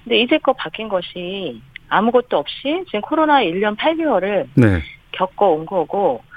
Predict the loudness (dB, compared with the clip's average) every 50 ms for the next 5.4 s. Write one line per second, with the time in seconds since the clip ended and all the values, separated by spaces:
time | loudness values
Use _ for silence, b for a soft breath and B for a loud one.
0 | 0 0 2 2 2 2 2 2 2 2 2 0 0 -2 -2 -4 -4 -2 0 0
1 | 0 0 -2 -4 -6 -6 -6 -8 -8 -6 -6 -6 -6 -4 -2 0 0 0 0 -2
2 | -4 _ -2 0 0 2 0 -2 -4 -8 -12 -8 -2 2 4 4 4 4 0 -4
3 | -6 -4 -4 -4 -2 0 0 0 0 0 0 0 0 0 -2 -2 -2 -4 -6 -2
4 | -2 -2 -2 -2 -2 -4 -2 -2 -2 0 0 0 0 2 2 2 2 2 0 -2
5 | -2 -2 -2 -2 -2 -2 -2 -4